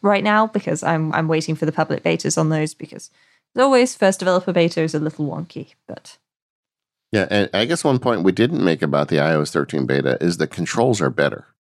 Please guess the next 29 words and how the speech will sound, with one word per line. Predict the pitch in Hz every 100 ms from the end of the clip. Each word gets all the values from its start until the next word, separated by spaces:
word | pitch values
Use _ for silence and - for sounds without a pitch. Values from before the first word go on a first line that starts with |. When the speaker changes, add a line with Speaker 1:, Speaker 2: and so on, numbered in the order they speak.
| -
Speaker 2:
Um, | 87 76 67 - _ -
Speaker 1:
Oh, | 180
yeah. | 143 - _ -
Speaker 2:
like | 87 -
Speaker 1:
So | 196
Speaker 2:
the, |
Speaker 1:
much | 170 -
better. | - -
Speaker 2:
the | 92 90
air | 98
conditioning | 113 98 92 - 90 80 78 76 -
controls | - 85 - 76 69 69 69 73
and | 65 - - - 98
some | - 110
of | 101
the, | 92
you | 92
know, | 92
they, | 87 90
they | 101 92
reworked | 92 104 92 90 85 -
some | - 87
of | 76
the |
controls. | 73 - 71 71
I |
still | - 165 180
don't | 139 87
like | 73 76 73